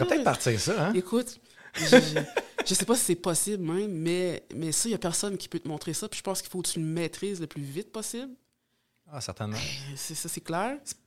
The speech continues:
Speaker 1: si tu crois pas en toi, là, ça va être dur de convaincre les autres de croire en toi,
Speaker 2: C'est
Speaker 1: là.
Speaker 2: ça.
Speaker 1: Ah, tout à fait.
Speaker 2: Exactement.
Speaker 1: Puis ça serait quoi les conseils que tu donnerais, euh, peut-être parler d'un peu qu'est-ce que ça prend, c'est quoi les conseils que tu donnerais à des jeunes entrepreneurs, par exemple, des gens qui veulent commencer à l'immobilier ou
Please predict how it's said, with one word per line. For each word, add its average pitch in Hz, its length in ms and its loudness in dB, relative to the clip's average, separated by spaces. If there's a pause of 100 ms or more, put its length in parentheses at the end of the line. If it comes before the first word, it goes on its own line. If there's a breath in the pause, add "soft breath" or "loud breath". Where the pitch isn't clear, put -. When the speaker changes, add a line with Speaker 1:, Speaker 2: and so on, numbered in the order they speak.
Speaker 1:
si - 80 -14
tu - 80 -14
crois 151 140 4
pas 170 120 2
en 135 60 2
toi, 151 180 2
là, 135 240 0 (100)
ça - 120 -2
va 113 80 6
être 113 60 2
dur 123 100 4
de 120 80 6
convaincre 110 380 0
les 101 120 0
autres 110 140 0
de 104 60 0
croire 98 320 -2
en 92 60 -4
toi, 101 200 -6
Speaker 2:
C'est - 120 -6
Speaker 1:
là. - 40 -2
Speaker 2:
ça. 113 100 -12 (460)
Speaker 1:
Ah, - 20 -4
tout - 20 -4
à 117 100 -2
fait. 156 400 -2
Speaker 2:
Exactement. 156 180 -4
Speaker 1:
Puis - 600 -20
ça 127 60 2
serait 131 140 0
quoi 320 140 2
les 269 100 0
conseils 123 380 0
que 127 80 -2
tu - 160 -6
donnerais, 107 380 -2
euh, 101 300 0
peut-être 120 280 -4
parler 117 240 0
d'un 110 160 0
peu - 100 -6
qu'est-ce - 180 -4
que 120 80 -6
ça 101 200 -4
prend, - 180 -12
c'est - 140 -10
quoi 190 100 -6
les - 80 -4
conseils 123 260 -4
que 123 100 -6
tu 107 120 -6
donnerais 104 240 -4
à 127 60 -4
des 101 140 -4
jeunes 107 200 -4
entrepreneurs, 101 440 -6
par 113 60 -6
exemple, 104 220 -6
des 98 80 -6
gens 98 80 -4
qui 113 80 -6
veulent 98 100 -4
commencer 101 280 -6
à 110 40 -2
l'immobilier 104 300 -4
ou 101 260 -10